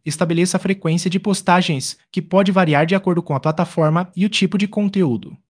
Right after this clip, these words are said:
Por exemplo, publique diariamente nas redes sociais e semanalmente no blog.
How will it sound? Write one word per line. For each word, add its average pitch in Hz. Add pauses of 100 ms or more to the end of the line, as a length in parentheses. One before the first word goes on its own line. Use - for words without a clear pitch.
(120)
Por 143
exemplo, 175
publique 190
diariamente 170
nas 180
redes 180
sociais 156
e 175
semanalmente 180
no 160
blog. 131